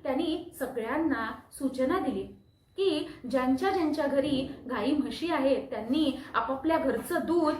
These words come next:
इथे ताबडतोब आणून द्यायचं. मग काय, हा या गावातला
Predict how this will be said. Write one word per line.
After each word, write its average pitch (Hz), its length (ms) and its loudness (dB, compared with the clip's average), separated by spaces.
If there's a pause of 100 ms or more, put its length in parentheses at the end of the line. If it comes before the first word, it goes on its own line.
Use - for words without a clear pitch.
(160)
इथे 269 260 -2
ताबडतोब 226 720 -6
आणून 214 320 -4
द्यायचं. 202 380 -6 (1120)
मग 220 260 -8
काय, 208 360 -6 (840)
हा 233 460 2 (220)
या 240 380 2
गावातला 226 720 2